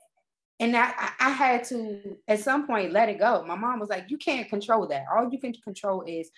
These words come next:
the safety and, and protect your daughter. If it's a, you know, of course, if it's an unsafe situation, then yes, you speak up. But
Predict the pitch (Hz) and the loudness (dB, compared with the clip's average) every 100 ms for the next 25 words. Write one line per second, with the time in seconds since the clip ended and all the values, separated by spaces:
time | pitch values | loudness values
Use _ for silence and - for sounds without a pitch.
0 | - - - 170 - 220 233 - 208 208 | -20 -20 -12 -10 -4 -2 -2 -4 -8 -8
1 | 202 _ 180 175 175 170 175 214 185 175 | -10 _ -10 -8 -8 -8 0 0 0 -8
2 | 160 151 139 139 156 214 233 214 208 202 | -6 -6 -6 -10 -6 -4 0 0 -2 -4
3 | 185 151 - 233 233 190 190 165 131 156 | -4 -4 -2 -2 -2 -4 -8 -10 -10 -12
4 | - 190 180 160 156 226 349 - 185 170 | -8 -8 -8 -12 -4 0 0 -2 -6 -6
5 | 170 269 294 - - 190 - 202 202 202 | -6 0 0 0 -6 -14 -10 -8 0 0
6 | - 160 | 0 -4